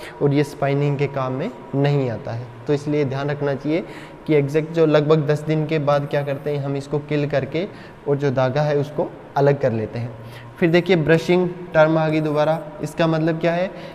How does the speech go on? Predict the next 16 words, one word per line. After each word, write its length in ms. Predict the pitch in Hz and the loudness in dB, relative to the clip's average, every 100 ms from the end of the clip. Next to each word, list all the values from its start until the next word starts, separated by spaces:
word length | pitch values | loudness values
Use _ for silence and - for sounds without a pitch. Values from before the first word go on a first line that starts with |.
| - | -2
यानी 260 | 143 147 151 | 2 2 2
कि 140 | 180 175 | 2 4
ये 160 | 151 165 | 4 4
जो 480 | 180 185 196 - - - - - - - - | 6 4 2 -4 -10 -14 -16 -18 -18 -16 -6
हमने 260 | 139 151 175 | -2 0 2
कोकून 380 | 170 160 175 185 | 2 2 4 4
अलग 340 | 160 170 180 | 4 4 4
किए 160 | - 143 | 2 0
हैं 520 | 120 117 - - - | 0 -6 -10 -12 -6
इसको 300 | 156 - 190 | -6 -2 0
क्या 200 | 180 180 160 | 2 2 2
करते 260 | 151 151 | 0 -2
हैं, 240 | 156 175 - - - - | -4 -4 -8 -16 -18 -8
अच्छी 280 | - - - | -8 -6 -2
प्रकार 420 | 165 165 160 151 147 | 0 0 2 2 2
से 240 | - 180 | -2 -2